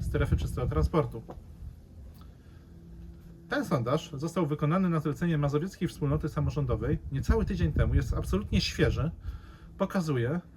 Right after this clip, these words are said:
że proporcje te się zmieniły. Dodajmy, że to jest do-, wiarygodny sondaż.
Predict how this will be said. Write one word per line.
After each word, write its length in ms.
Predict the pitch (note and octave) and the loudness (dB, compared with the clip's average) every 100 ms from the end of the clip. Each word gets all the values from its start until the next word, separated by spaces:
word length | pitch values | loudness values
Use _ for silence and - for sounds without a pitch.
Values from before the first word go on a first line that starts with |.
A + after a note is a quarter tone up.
| - - - | -20 -18 -8
że 420 | C3 C3+ C3 F3+ - - - - - - - | -4 0 0 -2 -6 -18 -20 -20 -20 -20 -4
proporcje 420 | D#3+ D#3 F#3 F#3+ | -2 0 0 0
te 120 | E3 | -2
się 120 | C3 D#3 | 0 2
zmieniły. 420 | E3 E3+ A#2 F#2+ - - - - - | 4 4 4 -2 -12 -20 -20 -20 -4
Dodajmy, 600 | D3 D3+ F3+ C3+ C#3+ F#3 | 0 2 2 2 2 0
że 140 | D#3 D#3+ | -2 -2
to 80 | F#3 | 0
jest 140 | F3 | -2
do-, 240 | F3 F3+ | -2 -2
wiarygodny 540 | E3+ F#3+ F#3+ F#3+ C#3 A#2+ | 2 2 2 0 0 -2
sondaż. 520 | - A2 G#2+ E3+ | -2 -2 0 -2